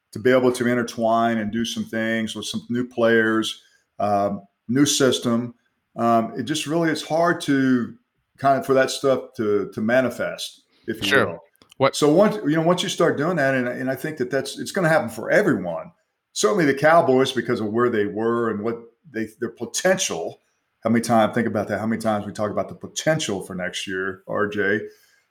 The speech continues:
Speaker 1: I think it's certainly more important for them to be able to s-, be able to, to, to get a really, a, a nice start, um, but really, just like everyone else, haven't had, haven't been able to because they haven't been able to go, go to the facility and work, uh,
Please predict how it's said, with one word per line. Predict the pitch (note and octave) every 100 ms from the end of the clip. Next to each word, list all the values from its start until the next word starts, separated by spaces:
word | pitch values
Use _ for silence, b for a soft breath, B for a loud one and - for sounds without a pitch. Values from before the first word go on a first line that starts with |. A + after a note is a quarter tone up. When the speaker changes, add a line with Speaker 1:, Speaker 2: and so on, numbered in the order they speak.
| _
Speaker 1:
I |
think | B2+ C#3
it's | B2+
certainly | C#3+ B2+ A#2+
more | A#2+
important | A2 - A#2+ F#2+
for |
them | G2+ A#2+ A#2
to |
be | G2 A2
able | G#2+
to | G2
s-, | -
be | G2+ A2+
able | G#2+
to, | G2+ F2+ - _ _ _ _
to, | B2 A#2
to | B2+
get | B2 C#3
a |
really, | A#2+ A2+ G#2+
a, | G2 F#2 G2
a |
nice | G#2+ G#2+ G#2+
start, | - G#2 G2+ C#3 - - A2+
um, | A2 A2
but | A2+
really, | A#2+ E3 C#3+
just | A#2+ -
like | -
everyone | B2+ A#2+ A#2+
else, | A#2+ D3+
haven't | C3 A2+
had, | A#2 A#2+ - - -
haven't | A#2+
been | B2 B2+
able | D#3 G#3
to | A#2+
because | B2+ A#2 A2+
they |
haven't | B2 A#2+
been | B2+
able | B2+ A#2+
to |
go, | A#2 B2+
go | A#2 B2+
to |
the | C3+ C3+
facility | A2+ - E3 E3
and | B2+ A#2
work, | C#3 C#3
uh, | C3 C3